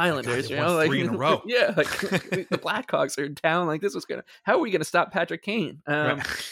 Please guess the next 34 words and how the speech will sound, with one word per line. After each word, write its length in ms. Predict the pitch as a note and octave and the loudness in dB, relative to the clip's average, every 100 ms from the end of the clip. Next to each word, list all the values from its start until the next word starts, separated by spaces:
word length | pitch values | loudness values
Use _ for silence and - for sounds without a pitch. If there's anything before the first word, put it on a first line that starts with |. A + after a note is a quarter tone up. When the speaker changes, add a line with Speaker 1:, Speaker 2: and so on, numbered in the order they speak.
| - | -6
Speaker 1:
<laughs> 100 | D3+ | -6
Speaker 2:
it's 140 | D3 | -4
like, 220 | C#3+ C3+ - | -2 -2 0
oh, 160 | C#3+ C3+ D#3 | 0 0 -4
almost, 280 | D3 C3 - | -6 -4 -2
it, 120 | D3 - | -2 2
it 120 | C3 | 2
really, 400 | C#3+ F#3 E3+ D3+ _ _ _ - | 6 6 6 2 _ _ _ -2
like 140 | D3+ | 0
I 40 | C#3+ | 0
said, 240 | - C#3+ | 0 0
like, 200 | B2 - - | 0 -6 -2
I've 240 | C#3+ C#3 | -2 0
just, 260 | - C3 - | -6 -6 -4
it's 140 | C#3 - | -6 -2
been 160 | C#3 | -4
such 220 | - D#3 | -2 -2
an 60 | C3 | -2
adjustment 480 | A#2 C3 C#3 C#3 - | -2 0 0 -2 -8
period 360 | C3+ B2 A#2+ | -6 -6 -6
going 240 | - B2+ C#3 | -2 -2 0
back 380 | C3 B2+ - - | 2 2 0 -12
to, 340 | - F#3 C#3 - _ _ _ | -4 0 -2 -4 _ _ _
um, 420 | - C3 A#2+ A2+ - _ _ _ _ _ F#3 | -2 0 0 -6 -16 _ _ _ _ _ -12
you 60 | |
know, 40 | - | -12
pre 220 | - D#3+ | -6 -6
Trotz 380 | - C#3 D3 - | -2 0 0 0
and 80 | A2+ | 0
honestly, 380 | G3+ A3 D3+ | 0 0 -4
like, 160 | C#3 C3+ | -4 -4
even, 160 | D#3 C#3 | -6 -6
like, 140 | B2 | -8
pre, 260 | - D3 C#3 | -6 -8 -8